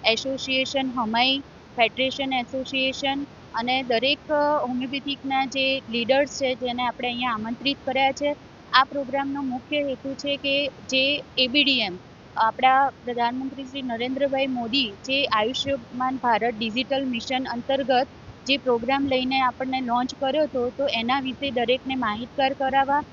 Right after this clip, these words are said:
અને એનું રજિસ્ટ્રેશન વધુમાં વધુ ડૉક્ટર કરે, એ આશા સાથે આ એક એ બી ડી એમનું સેશન પણ અમે અહીંયા આગળ, અ, યોજ્યું છે. અને આ પ્રોગ્રામની અંદર ક્લિનિકલ એસ્ટાબ્લિશમેન્ટ એક્ટની જોગવાઈ પણ અહીંયા કરેલી છે.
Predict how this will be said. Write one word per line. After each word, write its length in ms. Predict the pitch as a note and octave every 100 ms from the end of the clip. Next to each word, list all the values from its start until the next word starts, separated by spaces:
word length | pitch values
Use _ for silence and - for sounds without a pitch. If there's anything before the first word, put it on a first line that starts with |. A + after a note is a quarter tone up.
| - -
અને 260 | B3 C#4 C4+
એનું 240 | C4 C#4 C4
રજિસ્ટ્રેશન 800 | A3+ A3+ D4+ - D4+ C#4+ D4+ D4
વધુમાં 460 | A#3+ A3 C#4+ D#4 D4
વધુ 420 | B3+ B3+ C#4 C#4+ - - -
ડૉક્ટર 380 | B3 A#3+ - C#4
કરે, 460 | - C#4 D4 C4 B3+ - -
એ 100 | C4+
આશા 360 | B3 A#3 C#4 C4+
સાથે 460 | C#4 C4 C4 C4
આ 360 | C4+ A#3+ A#3+ B3 -
એક 140 | B3+ A#3
એ 80 | A3
બી 140 | A3+
ડી 160 | B3+ C4+
એમનું 240 | C4+ C4+
સેશન 480 | C#4 C#4 B3+ C4+ C4+
પણ 220 | C4 C4+
અમે 220 | C4+ B3+ C4
અહીંયા 240 | B3+ C4
આગળ, 280 | B3+ C4+ C4+ - - - -
અ, 360 | A3 A3 A3+ G#3 A3 - -
યોજ્યું 340 | A3+ B3 B3+ C4+
છે. 200 | C#4+ D4
અને 380 | - A#3+ C4 C4+
આ 220 | B3 C4
પ્રોગ્રામની 640 | - C4+ B3+ C#4+ C#4+ C#4+
અંદર 420 | C#4+ C4+ C#4 D4 D4+
ક્લિનિકલ 540 | C#4+ B3+ C#4 D4 C#4+
એસ્ટાબ્લિશમેન્ટ 840 | B3 A#3+ C#4 B3 C#4 - C4+ C4+ C4+ -
એક્ટની 640 | B3+ C#4+ - D#4+ D#4+ C#4+
જોગવાઈ 400 | C4+ B3+ A#3 B3
પણ 220 | C4 C4+ C4+ - -
અહીંયા 260 | B3 B3+
કરેલી 420 | B3+ B3+ C4 C#4 C#4+
છે. 260 | C#4+ D4